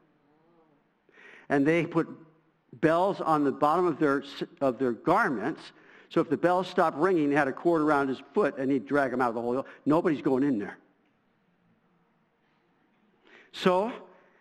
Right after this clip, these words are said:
he would then, the scapegoat was then, the scapegoat was then brought forward.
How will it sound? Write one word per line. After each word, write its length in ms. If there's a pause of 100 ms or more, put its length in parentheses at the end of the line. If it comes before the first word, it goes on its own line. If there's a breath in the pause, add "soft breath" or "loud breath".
(460 soft breath)
he 280
would 160
then, 200
the 80
scapegoat 680
was 140
then, 200 (200)
the 80
scapegoat 720
was 120
then 200
brought 420
forward. 460